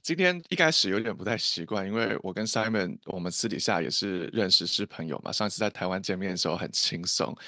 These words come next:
然后看，莫名的有一种，呃，比较严肃的感觉。呃，我是乔治先生，你们也可以叫我乔治或者是 George。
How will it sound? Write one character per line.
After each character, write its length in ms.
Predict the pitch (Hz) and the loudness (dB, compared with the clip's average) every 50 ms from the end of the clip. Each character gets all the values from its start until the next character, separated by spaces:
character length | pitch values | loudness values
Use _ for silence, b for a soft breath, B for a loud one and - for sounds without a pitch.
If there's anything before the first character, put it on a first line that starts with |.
| B B B | B B B
然 140 | B - | B 0
后 140 | - - 139 | 0 0 0
看， 260 | - - 143 175 - - B B B B - | 0 2 2 2 0 0 B B B B 0
莫 160 | - 165 165 | 2 2 4
名 140 | 131 127 120 | 4 4 6
的 80 | 120 | 6
有 160 | 117 107 110 | 6 6 6
一 20 | 120 | 6
种， 240 | 107 123 101 95 90 B 101 B B B B | 6 6 6 6 4 B -2 B B B B
呃， 140 | B 135 110 - | B 4 4 4
比 120 | - 117 | 4 4
较 140 | 113 131 135 | 4 6 6
严 180 | 110 113 107 | 6 4 2
肃 220 | 104 - - 131 113 | 2 0 0 0 0
的 80 | 113 | -2
感 260 | 107 - - - - - | -2 -2 -2 -2 -2 -4
觉。 240 | - - 76 - - - | -4 -4 -4 -4 -2 0
呃， 180 | 104 101 92 | 0 2 2
我 100 | 92 95 | 2 2
是 460 | 92 - - 143 135 123 120 117 113 | 2 4 4 4 4 4 4 2 0
乔 240 | 101 - - - 104 | -2 -2 -2 -2 -2
治 220 | 98 - 120 113 104 | -2 -2 0 0 2
先 180 | - 110 98 | 2 2 2
生， 160 | 98 - 101 | 2 0 0
你 60 | 95 92 | -2 -2
们 100 | 87 85 | -4 -6
也 80 | 85 | -6
可 80 | 87 - | -6 -4
以 60 | 104 | -2
叫 120 | - 120 | 0 2
我 60 | 90 85 | 2 2
乔 240 | - - 90 82 | 2 2 0 0
治 140 | 82 - 98 | 0 0 0
或 100 | 95 101 | -2 -2
者 100 | 92 95 | -4 -4
是 80 | 95 92 | -4 -4
George。 380 | - - - 78 60 - - | -4 -2 0 0 0 -2 -4